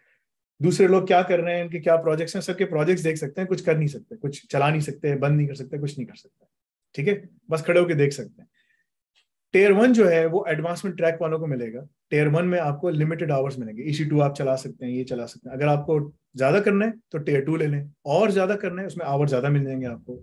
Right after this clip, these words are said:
इसके टियर थ्री करना है, तो टियर थ्री गोल्ड टियर है, जिसमें आपको और ज्यादा चीजें मिल जाएंगी,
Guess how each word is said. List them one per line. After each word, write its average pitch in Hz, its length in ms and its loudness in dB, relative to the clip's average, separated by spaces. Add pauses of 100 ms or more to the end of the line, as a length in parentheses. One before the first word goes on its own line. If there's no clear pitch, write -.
इसके - 220 -10 (600)
टियर 156 220 2
थ्री 214 180 2
करना 202 280 2
है, 185 60 -4
तो 180 100 -4
टियर 160 260 -4
थ्री 170 140 -6
गोल्ड 160 260 0
टियर 151 160 0
है, 143 80 -2
जिसमें 143 200 -10
आपको - 320 -14
और 139 160 -2
ज्यादा 113 200 -8
चीजें 131 220 -8
मिल 123 180 -6
जाएंगी, 117 300 -10